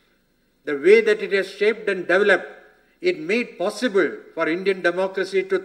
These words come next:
thrive in an environment in which democracy after democracy have been going authoritarian, guided democracies.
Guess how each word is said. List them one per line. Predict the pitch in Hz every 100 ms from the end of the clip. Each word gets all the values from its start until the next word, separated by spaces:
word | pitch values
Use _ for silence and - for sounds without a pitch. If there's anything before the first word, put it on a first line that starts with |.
| -
thrive | 170 180 175 135 - - _ _ _
in | 156 165
an | 165
environment | 160 165 170 180 202 214 214 202
in | 185 180
which | 208 208 - -
democracy | - 160 196 208 208 208 196
after | 180 180
democracy | 165 165 175 175 160 180
have | 170 170
been | 170 165 - _ _
going | 143 170 170 160 - - _
authoritarian, | 151 160 160 156 160 151 139 110 - _ _ _ _ _ _ _ _ _ _
guided | 135 151 180 180 160
democracies. | 156 156 147 147 - 110 - -